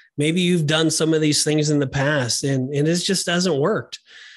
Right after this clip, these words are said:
Um, and maybe God has been sharing with you that it's time for you to just start building relationships and actually put yourself in vulnerable positions to, to be real and raw with people and to go to their, where they're at. Um, I confess,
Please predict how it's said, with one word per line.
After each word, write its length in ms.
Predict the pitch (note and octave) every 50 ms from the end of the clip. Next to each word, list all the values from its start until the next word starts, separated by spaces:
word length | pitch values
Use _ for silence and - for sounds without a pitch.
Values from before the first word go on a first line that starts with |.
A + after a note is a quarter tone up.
| - _ _ _ _
Um, 340 | C#3+ C#3+ C#3 C3+ C3 C3 C3
and 180 | C3+ C#3 C#3+ C#3+
maybe 280 | D3 D#3 E3+ F3+ F3+
God 240 | D#3 D#3 D#3+ E3 F3
has 120 | E3+ D#3 D3
been 160 | D3+ D#3+ D#3
sharing 340 | D3 - E3+ E3 E3+ E3 D#3+
with 120 | D#3 C#3+
you 180 | C#3+ D#3+ F3 F3
that 120 | D#3+ D3+
it's 240 | C#3+ D3 C#3+ C#3 -
time 300 | - - D#3 D#3+ E3+ E3+
for 100 | - -
you 100 | D#3+ D#3+
to 100 | D3+ D3+
just 200 | C#3+ D3+ D#3+ D3+
start 220 | - E3 D3+ C#3 C3+
building 260 | D3 D3+ D#3 D#3 D3
relationships 720 | C#3+ C3+ C#3 D#3 F3+ - - C#3+ A2 - C3 A#2 - -
and 100 | C3 B2+
actually 380 | C3 C#3+ F3 - - - D3+
put 320 | C#3 C#3 - F#3 F3+ - -
yourself 340 | D#3 - - D#3+ D3+ - -
in 100 | D3 C#3+
vulnerable 400 | C#3 C#3 D3 D#3 D3+ C#3+ C#3+ C3
positions 680 | A#2+ C#3 C3 B2+ C#3 E3 F#3+ - - D#3 C3 B2+ - -
to, 220 | - D3 C3+ - - - - - - - _ -
to 60 | D#3 C#3+
be 120 | D#3 D#3+
real 340 | D#3 C#3+ D3 D3+ E3+ F#3 F#3
and 140 | E3+ D3+ D3
raw 220 | C#3+ D#3+ G#3 A#3
with 220 | F#3+ G3 C3 -
people 340 | - C#3+ B2+ - B2+ A#2 A#2
and 80 | A#2+ B2+
to 80 | D3
go 300 | C#3 D3 D#3 F3 F3+ F3
to 160 | E3+ F3 - D#3+
their, 140 | D#3+ E3
where 200 | E3+ D#3 D#3+ E3+
they're 180 | E3+ E3+ F3 F3
at. 300 | F#3 G#3 G#3+ C#3 A2 - - _ - - - - - - - _ _ _ _ -
Um, 200 | C#3+ C#3 C3+ C3
I 180 | C3 D3 F#3 -
confess, 840 | - - G3 D#3+ - - E3+ F#3+ G3 C#3+ B2 A2+ - - - -